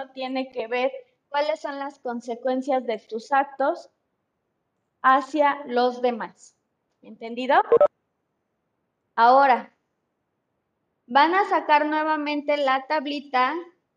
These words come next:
de su sílabus, la que viene en su sílabus. Ahorita se las muestro para que la vean. Ya la conocen, ya la están viendo.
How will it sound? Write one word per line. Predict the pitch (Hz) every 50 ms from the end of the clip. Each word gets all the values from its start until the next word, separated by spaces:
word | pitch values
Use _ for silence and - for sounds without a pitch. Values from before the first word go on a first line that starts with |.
| _ _ _ _ _ _ _ _ _ _
de | - 240 247 247 262 285 262
su | 262 294 294
sílabus, | 285 294 311 285 277 269 254 247 247 240 262 294 339 349 - -
la | 262 247 226 220 -
que | 226 226
viene | 233 240 247 247 247
en | 254 254
su | 285 302
sílabus. | 294 - 330 294 285 277 254 254 254 277 311 370 370 - - _ _ _ _ _ _ _ _ _ _ _ _ _ _ _ _ _ _ _ _ _ _ _ _ _ _ _ _ _ _ _ _ _ _ _ _ _ _ _ _ _ _ _ _ _ _ _ _ _ _ _ _ _ _ _ -
Ahorita | - 226 220 220 226 220
se | 214 - 220
las | 220 220 226 240 262
muestro | 262 269 277 285 285 285 - 294 285 311 339 339 -
para | - 226 214 202 208 208
que | - 208
la | 208 208 214 220 226
vean. | 254 262 277 285 302 285 254
Ya | 254 233
la | 226 233 233 226
conocen, | - 240 247 277 294 311 311 - 339 311 302
ya | 294 269
la | 262 262
están | 262 269 - 247 233 247 262
viendo. | 277 302 311 311 302 262 311 359 440 - - -